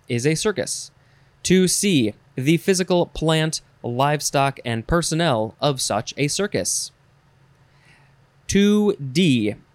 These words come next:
something suggestive of a circus. Uh, and though the example would be f-, uh, in frenzied activity, sensationalism,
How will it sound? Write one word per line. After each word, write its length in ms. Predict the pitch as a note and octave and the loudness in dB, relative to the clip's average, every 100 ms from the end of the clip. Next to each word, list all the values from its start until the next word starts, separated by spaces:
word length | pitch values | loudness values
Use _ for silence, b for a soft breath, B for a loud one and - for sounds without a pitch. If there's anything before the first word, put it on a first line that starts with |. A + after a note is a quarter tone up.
| _ | _
something 560 | - F#3 F#3 F#3 F3+ F3+ | -4 -2 0 0 0 -2
suggestive 800 | - D#3+ C#3 B2 D3+ C#3+ - C#3 B2 | -2 -4 -4 -2 -2 -2 -2 -2 0
of 260 | C#3 D3+ C3+ | 0 0 0
a 200 | C3 C3 | -2 -2
circus. 760 | C3 - C3+ B2 G#2+ - - - b b b b b b - | -2 -2 -2 0 -2 -2 -6 -10 b b b b b b -4
Uh, 480 | A2+ A2+ A2 A2 F#2 | 0 2 4 2 0
and 320 | B2 A#2+ A#2 | 0 0 0
though 260 | B2+ B2+ A2+ | 2 2 0
the 140 | B2+ | -2
example 420 | B2 E3 D#3 D3+ | 0 0 0 0
would 140 | C3+ B2+ | -2 0
be 300 | B2+ B2+ - | 0 0 -2
f-, 340 | - - - G#2+ C3+ | -8 -18 -18 -6 0
uh, 240 | A#2 G#2+ | 0 0
in 160 | A#2 A#2 | 0 -4
frenzied 460 | - A2 A#2 C3 D3+ | -2 -2 -2 -2 -2
activity, 600 | D#3+ G#3 F3+ C#3+ A2+ b b | 0 0 0 0 -2 b b
sensationalism, 1120 | - - F3+ - G3 F3 E3+ C#3+ B2+ A#2+ A2+ | -6 -2 0 0 0 0 0 2 2 0 -2